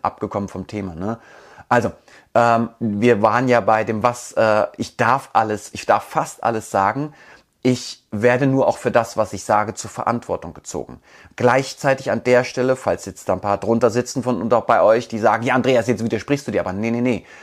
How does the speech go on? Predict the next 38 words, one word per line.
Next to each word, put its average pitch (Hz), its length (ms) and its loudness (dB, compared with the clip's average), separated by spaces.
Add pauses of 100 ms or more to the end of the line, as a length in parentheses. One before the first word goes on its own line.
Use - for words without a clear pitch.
(280)
Ich 127 200 0
bin 143 160 4
dafür, 139 420 4
dass 120 180 -4
du 107 200 -8
haftest 113 560 -6
für 95 160 -6
das, 95 320 -4
was 98 200 -6
du 117 80 -8
bist 123 320 -2
und 104 100 -6
was 104 160 -4
du 120 80 -6
tust. - 520 -8
Definitiv, 123 580 -4
haftest 110 380 -4
ist - 80 -16
so 101 80 -4
ein 92 60 -8
krasses 101 380 -6
Wort, 110 200 2
ihr 98 100 -6
wisst 107 160 -6
aber, 95 140 -4
was 90 120 -6
ich 92 100 -10
meine. 95 340 -4 (580)
Ähm, 117 240 2
also, 117 140 0
dass 113 200 0
du 123 200 -4 (600)
verantwortest 160 1000 0
und 123 160 -4
zur 127 140 -8
Verantwortung 113 680 -2
gezogen 110 480 -4
wirst. - 300 -16